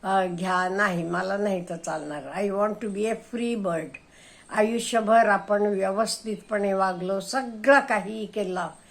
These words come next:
अ, त्यामुळे आता माझं, मला पूर्ण स्वातंत्र्य पाहिजे. मग मला हा मार्ग खूप चांगला वाटला. असं तुम्ही काही trial and error method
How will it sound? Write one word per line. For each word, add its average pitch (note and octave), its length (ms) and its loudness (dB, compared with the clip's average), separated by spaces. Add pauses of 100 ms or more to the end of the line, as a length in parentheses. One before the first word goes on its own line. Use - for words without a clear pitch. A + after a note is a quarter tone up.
(460)
अ, G#3+ 100 -2 (380)
त्यामुळे G#3+ 360 4
आता A3 480 0
माझं, G3+ 400 -2
मला G#3+ 380 0 (280)
पूर्ण D4 500 4
स्वातंत्र्य G#3+ 920 0 (400)
पाहिजे. F3 440 -4
मग A#3+ 280 -2
मला C4 340 2 (580)
हा C#4 220 4
मार्ग C4 500 4 (220)
खूप - 400 -6
चांगला A#3 420 8
वाटला. E3+ 520 0 (640)
असं C#4 280 4
तुम्ही B3+ 600 0
काही C#4+ 480 4
trial A#3 340 4
and C4 200 2
error A#3 420 0
method G#3+ 400 -2